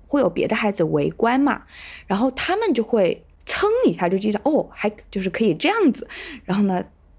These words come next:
就是会，常常会有孩子就画完之后来给我看一下，会说，“啊，我，我这个是彩虹，”或者“我这个是蛋糕。”然后我就说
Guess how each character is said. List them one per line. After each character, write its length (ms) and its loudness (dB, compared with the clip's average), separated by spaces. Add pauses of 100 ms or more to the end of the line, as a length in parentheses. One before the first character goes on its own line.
就 100 0
是 80 0
会， 220 0
常 180 0
常 120 0
会 120 2
有 80 4
孩 220 -2
子 140 -4
就 120 0
画 240 0
完 180 0
之 100 -4
后 80 0
来 120 0
给 140 -2
我 160 0
看 260 -2
一 60 -4
下， 140 -8
会 120 -2
说 240 -2 (540)
，“啊， 160 -4 (300)
我， 240 -4
我 160 0
这 160 0
个 100 0
是 140 -4
彩 280 -8
虹，” 600 0 (400)
或 160 -2
者 300 -2
“我 80 4
这 100 -2
个 100 0
是 120 -4
蛋 320 0
糕。” 580 0
然 160 -6
后 80 -2
我 100 0
就 160 -8
说 300 -6